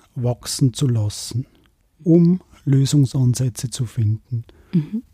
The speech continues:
Speaker 2: Mhm. Ja, du hast für mich, also, das ist jetzt vielleicht so ein ganz kleiner Exkurs, das Paradox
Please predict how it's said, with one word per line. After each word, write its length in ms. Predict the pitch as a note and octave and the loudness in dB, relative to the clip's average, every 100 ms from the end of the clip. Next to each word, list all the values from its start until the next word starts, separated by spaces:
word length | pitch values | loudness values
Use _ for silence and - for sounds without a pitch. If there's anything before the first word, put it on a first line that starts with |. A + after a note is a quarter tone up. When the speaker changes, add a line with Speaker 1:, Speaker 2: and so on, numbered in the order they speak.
| - _ _ _ | -20 _ _ _
Speaker 2:
Mhm. 300 | E3+ D3+ F#3+ - _ _ _ _ - _ - - - - | -6 -6 -12 -20 _ _ _ _ -20 _ -18 -16 -16 -6
Ja, 80 | F#3 | 2
du 100 | F3 | 4
hast 200 | F#3 - | 4 2
für 120 | - | 2
mich, 300 | G3+ G3 - - _ - | 4 2 -2 -16 _ 0
also, 360 | F3+ F#3 F#3 - _ - _ _ - _ _ _ - _ - | 4 4 2 -4 _ -20 _ _ -20 _ _ _ -20 _ -16
das 160 | - | -4
ist 160 | F3 - | -2 -2
jetzt 100 | - | -2
vielleicht 180 | F3+ - | -2 2
so 80 | |
ein 80 | F3+ | 2
ganz 180 | F3+ F3+ | 2 0
kleiner 360 | - F#3+ F#3+ - | 0 4 4 2
Exkurs, 640 | - - - G#3 A3 - _ _ _ _ _ _ _ _ _ | -4 -6 0 0 0 -6 _ _ _ _ _ _ _ _ _
das 160 | - - | -6 -4
Paradox 840 | - F3 F3+ F3 G#3+ - - - | 0 2 4 2 0 -2 -10 -10